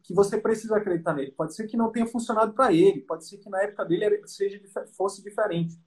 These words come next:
Mas dois mil e vinte e um, com todo, com todo a, a, o arsenal de ferramentas, de informação que você tem,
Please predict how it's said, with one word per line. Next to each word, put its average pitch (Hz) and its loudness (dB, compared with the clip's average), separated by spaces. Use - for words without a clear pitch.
Mas 165 -2
dois 156 6
mil 220 4
e - 4
vinte 226 4
e 185 2
um, 220 4
com 196 0
todo, 233 4
com 175 -2
todo 220 6
a, 165 2
a, 160 -2
o 160 -2
arsenal 180 0
de 170 -14
ferramentas, 180 -8
de 170 -14
informação 175 -2
que - -16
você 160 -12
tem, 208 -8